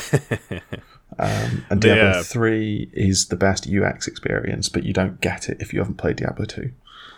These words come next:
Speaker 1: It's, it's, yeah, I, I'm sure we're gonna come back to this sort of thing, right?
Speaker 2: Yeah,
Speaker 1: Like,
Speaker 2: yeah,
Speaker 1: you
Speaker 2: yeah.
Speaker 1: know, the, well, why did you pick
Speaker 2: Why
Speaker 1: predecessor,
Speaker 2: two?
Speaker 1: like Gran Turismo over Gran Turismo two, for example? But
Speaker 2: Yeah,
Speaker 1: that's
Speaker 2: exactly.
Speaker 1: easy to explain.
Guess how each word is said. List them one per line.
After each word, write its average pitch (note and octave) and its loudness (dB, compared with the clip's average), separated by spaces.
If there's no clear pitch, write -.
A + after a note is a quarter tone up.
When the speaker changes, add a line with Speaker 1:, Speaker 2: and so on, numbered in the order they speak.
Speaker 1:
It's, A#2+ 2
it's, - 2
yeah, B2 8
I, G2+ 0
I'm F#2+ -4
sure A#2 2
we're F#2 0
gonna E2+ -4
come F2+ -6
back E2+ -2
to - -10
this D#2+ -4
sort D2 -4
of D2+ -8
thing, - -6
right? - -4
Speaker 2:
Yeah, E2 4
Speaker 1:
Like, E2 -2
Speaker 2:
yeah, D#2+ -6
Speaker 1:
you - -8
Speaker 2:
yeah. E2+ -6
Speaker 1:
know, E2 -8
the, - -14
well, F2+ -8
why E2+ -2
did F2 -8
you F2+ -10
pick - -10
Speaker 2:
Why F#2 2
Speaker 1:
predecessor, - -2
Speaker 2:
two? - -6
Speaker 1:
like E2 -2
Gran F2+ 0
Turismo F#2 -2
over E2 -2
Gran E2+ -4
Turismo E2+ -4
two, D#2+ -4
for - -8
example? E2 -10
But - -6
Speaker 2:
Yeah, - -4
Speaker 1:
that's - -6
Speaker 2:
exactly. G#2 0
Speaker 1:
easy - -4
to - -10
explain. - -12